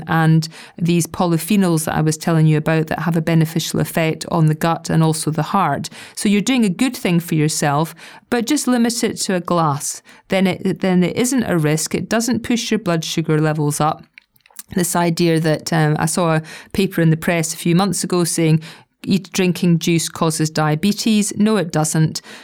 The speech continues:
There are three meta-analyses, which are these great big, um, uh, analyses of studies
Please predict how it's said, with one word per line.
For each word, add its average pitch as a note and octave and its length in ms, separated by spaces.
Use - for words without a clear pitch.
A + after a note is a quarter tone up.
There E3+ 220
are D#3+ 60
three G#3 340
meta-analyses, D#3+ 1040
which D3 220
are D#3+ 40
these D#3 220
great F3 520
big, D#3 360
um, D3 480
uh, D#3+ 220
analyses E3 640
of D3+ 80
studies D#3 560